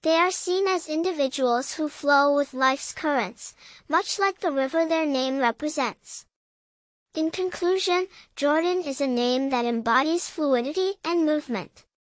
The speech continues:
Its rich historical and geographical references imbue it with a sense of depth and complexity,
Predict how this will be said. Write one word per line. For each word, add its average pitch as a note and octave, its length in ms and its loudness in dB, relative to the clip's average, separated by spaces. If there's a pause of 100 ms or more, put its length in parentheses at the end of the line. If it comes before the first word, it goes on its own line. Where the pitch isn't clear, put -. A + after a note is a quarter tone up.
(600)
Its - 220 -4
rich F4 320 -2
historical D#4+ 840 0
and B3+ 200 -4
geographical C#4+ 840 0
references C#4+ 720 -4
imbue C4+ 420 -2
it D#4+ 200 0
with C#4 160 -4
a C#4 40 -4
sense C#4+ 400 -4
of D#4 200 -8
depth C#4 420 -4
and C#4+ 160 -4
complexity, D#4 800 -2